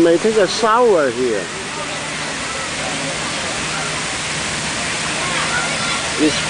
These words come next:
free. Beautiful.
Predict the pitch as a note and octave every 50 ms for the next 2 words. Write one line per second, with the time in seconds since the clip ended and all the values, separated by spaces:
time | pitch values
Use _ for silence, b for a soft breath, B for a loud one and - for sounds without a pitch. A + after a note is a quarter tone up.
0 | - - G#3+ A#3+ B3 A3+ G3 D3+ A#2 G2 - - - - - - - - - -
1 | - - - - - - - - - - - - - - - - - - - -
2 | - - - - - - - - - - - - - - - - - - - -
3 | E3 G#3 B3 B3+ B3 F#3+ E3+ C3 A2 - - G2 E2